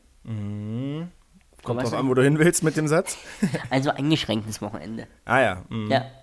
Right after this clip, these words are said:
Speaker 1: Ja. Komprimiert?
Speaker 2: Ähm,
Speaker 1: Na, ich weiß es
Speaker 2: kom-,
Speaker 1: auch nicht.
Speaker 2: kom-, ja, ist ja auch egal. Auf jeden Fall wurde er Achter,
Speaker 1: <laughs>
Speaker 2: super Leistung. Daniel Ricciardo kommt überhaupt noch nicht mit dem Auto zurecht, wurde nur Zwölfter.
Speaker 1: Ja, und das auch jetzt die zweite Saison in Folge,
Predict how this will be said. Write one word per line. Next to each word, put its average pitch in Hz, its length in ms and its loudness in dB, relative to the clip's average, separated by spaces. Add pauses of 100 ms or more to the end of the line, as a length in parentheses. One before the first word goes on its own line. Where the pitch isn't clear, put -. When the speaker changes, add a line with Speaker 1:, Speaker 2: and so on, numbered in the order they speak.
(280)
Speaker 1:
Ja. 131 260 -4 (320)
Komprimiert? 131 520 0
Speaker 2:
Ähm, 123 160 -4
Speaker 1:
Na, 101 160 -8
ich 98 100 -12
weiß 95 140 -12
es 98 120 -14
Speaker 2:
kom-, 139 100 -2
Speaker 1:
auch 104 40 -8
nicht. 101 160 -16
Speaker 2:
kom-, 139 200 0 (340)
ja, - 100 -6
ist - 180 4
ja - 120 6
auch - 120 -6
egal. 113 380 0
Auf 135 100 -6
jeden 135 120 0
Fall 139 120 2
wurde 131 160 2
er 101 160 2
Achter, 165 360 -2
Speaker 1:
<laughs> 147 40 -12
Speaker 2:
super 147 200 -4
Leistung. 131 400 -2
Daniel 156 300 4
Ricciardo 135 520 2 (300)
kommt - 180 -4
überhaupt 151 420 2
noch 185 80 -2
nicht 180 200 -2
mit 165 140 -4
dem 156 120 -4
Auto 165 280 -4
zurecht, 147 340 -8
wurde 147 180 -2
nur 156 340 -2 (140)
Zwölfter. - 440 -4 (280)
Speaker 1:
Ja, 107 180 0 (120)
und 123 160 -2
das - 220 4
auch 127 220 6
jetzt - 360 -2
die 120 100 -4
zweite 120 300 2
Saison 120 300 2
in 117 60 0
Folge, 101 440 0